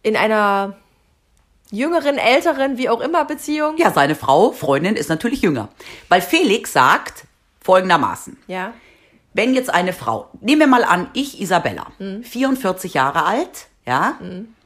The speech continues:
Speaker 2: Bin Single.
Speaker 1: Mhm.
Speaker 2: Mein Mann verlässt mich.
Speaker 1: Mhm.
Speaker 2: Und ich bin auf der Suche nach einem neuen Partner.
Speaker 1: Ja.
Speaker 2: So, dann kann ich mir natürlich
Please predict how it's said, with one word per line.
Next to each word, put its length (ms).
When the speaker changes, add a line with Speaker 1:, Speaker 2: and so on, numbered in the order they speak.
Speaker 2:
Bin 140
Single. 460
Speaker 1:
Mhm. 240
Speaker 2:
Mein 160
Mann 160
verlässt 440
mich. 200
Speaker 1:
Mhm. 280
Speaker 2:
Und 120
ich 200
bin 140
auf 140
der 140
Suche 260
nach 140
einem 200
neuen 300
Partner. 480
Speaker 1:
Ja. 240
Speaker 2:
So, 220
dann 120
kann 200
ich 140
mir 120
natürlich 640